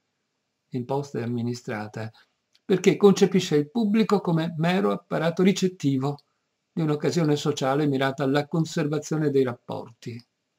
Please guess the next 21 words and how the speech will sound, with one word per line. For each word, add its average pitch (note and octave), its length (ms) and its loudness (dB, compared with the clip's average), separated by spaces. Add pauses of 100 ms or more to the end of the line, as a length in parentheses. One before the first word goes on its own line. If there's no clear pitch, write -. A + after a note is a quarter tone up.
(880)
Inoltre D3 380 0
il A#2+ 60 -2
potenziale C3+ 500 -2
sovversivo C#3+ 800 -2
della C#3 220 0
musica F#3 400 2
viene C#3 480 2 (840)
così D3 360 0
assorbito D#3 720 0
e B2+ 40 2
ridotto C#3+ 440 0
a B2 100 -4
sterile C3+ 680 -4
cerimoniale. C3 960 -2 (420)
Gould G#3 400 4
vuol E3 440 2
restituire F3 680 2
all'ascoltatore D#3 840 2
un D#3+ 200 2
ruolo E3+ 440 4
chiave B2 720 -2